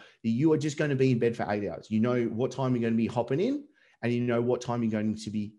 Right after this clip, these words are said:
getting out as well, okay? And so, yes, we wanna be able to have great quality sleep, which is what the next two steps are going to be about, but we just wanna make sure that we're actually in there. So this is all about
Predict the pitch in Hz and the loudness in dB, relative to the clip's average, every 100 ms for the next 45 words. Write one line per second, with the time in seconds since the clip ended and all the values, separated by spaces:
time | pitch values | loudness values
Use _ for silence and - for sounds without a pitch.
0 | 90 98 95 104 - 90 90 92 - 87 | -6 -6 -4 -6 -8 -8 -8 -8 -8 -8
1 | 78 82 62 - _ 85 87 113 170 - | -8 -10 -10 -14 _ -10 -4 -4 -4 -12
2 | - - 101 98 - 117 110 110 110 147 | -20 -8 -4 -2 2 4 6 4 2 2
3 | 151 - 127 117 120 117 110 107 101 104 | 2 0 0 2 0 0 0 0 -2 -4
4 | 95 110 95 - 127 151 147 151 147 117 | -4 -2 -4 -4 -4 -4 -4 -4 -4 -6
5 | 113 95 110 - 104 104 101 - 117 104 | -8 -6 -6 -4 -4 -4 -8 -8 -6 -6
6 | - - - 98 98 87 90 120 147 143 | -4 -6 -6 -8 -6 -6 -4 -4 -2 -2
7 | 156 151 - - _ 101 101 110 110 113 | -2 -4 -6 -18 _ -6 -4 -4 -4 -4
8 | 104 98 - 98 90 76 87 95 87 90 | -4 -6 -6 -6 -6 -6 -4 -4 -6 -8
9 | 92 - 92 92 85 - 95 117 123 147 | -10 -8 -8 -8 -8 -10 -6 -4 -2 -4
10 | - 139 135 127 120 | -2 0 0 2 0